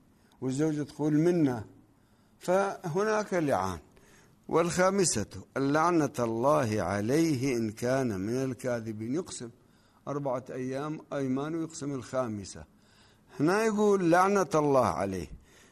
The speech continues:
بينما الزوجة لما تجي: "والخامسة أن غضب، غضب الله عليها"، أو "أن غضب الله عليها إن كان من الصادقين". يسأل الأخ،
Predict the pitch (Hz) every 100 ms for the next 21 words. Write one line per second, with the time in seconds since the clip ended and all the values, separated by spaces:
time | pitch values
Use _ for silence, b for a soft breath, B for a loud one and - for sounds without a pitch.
0 | _ - 151 214 247 226 196 156 180 247
1 | 240 247 233 220 220 214 175 175 160 156
2 | 139 - 147 147 180 220 226 185 165 135
3 | 143 139 160 240 247 233 185 147 127 147
4 | 196 196 175 151 143 131 131 127 117 107
5 | 117 101 107 104 104 98 139 165 - 160
6 | - 165 151 127 123 139 143 127 107 104
7 | 101 107 110 92 101 95 98 117 139 143
8 | 92 101 98 101 117 135 135 120 110 101
9 | - 95 95 92 - 92 87 - B B
10 | B B - 180 220 190 - 135 120 117
11 | 117 - 160 156 156 -